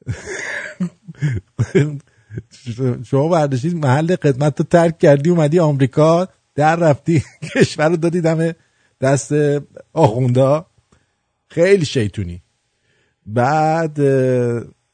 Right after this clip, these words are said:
از استرالیا آقای خانم آزی گفته سلام آپتین جان، مرسی از برنامه زیباد. آپتین؟ آرتینم من بابا، آرتین. دوست دیگرمون آقای به-، بهمن.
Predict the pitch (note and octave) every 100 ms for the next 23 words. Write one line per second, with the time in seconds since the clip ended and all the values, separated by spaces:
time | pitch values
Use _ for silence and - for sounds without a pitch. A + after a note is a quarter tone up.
0 | _ _ _ _ - - C#3 C3+ B2+ D3
1 | C3 - D3+ C#3 C#3 E3 D#3+ D#3 E3+ E3+
2 | C#3+ C#3 C#3 D#3 - C3+ A#2+ D#3 D3 F3
3 | - D3+ C#3+ F3 - - F3+ - - -
4 | D#3+ C#3+ A#2 B2 A#2 A#2 C3+ E3 - D#3+
5 | A#2+ C3 B2 B2+ C#3+ A#2+ A2 G#2 - -
6 | E3 - - - G3+ G#3+ A3+ A#3+ _ _
7 | _ _ _ _ _ _ _ _ _ _
8 | - C#3+ C#3+ - F3 F3 D3 A#2+ G#2+ B2+
9 | B2+ - A#2+ A#2 - A2+ F2+ _ _ _
10 | _ _ _ _ _ - D3+ - E3+ D#3
11 | D3 D3+ E3+ F3 F3 F3 - C#3+ C#3 D3+
12 | D#3+ D#3+ E3 D#3 - D3 B2+ _ _ -
13 | C#3+ - C#3+ C#3+ G#2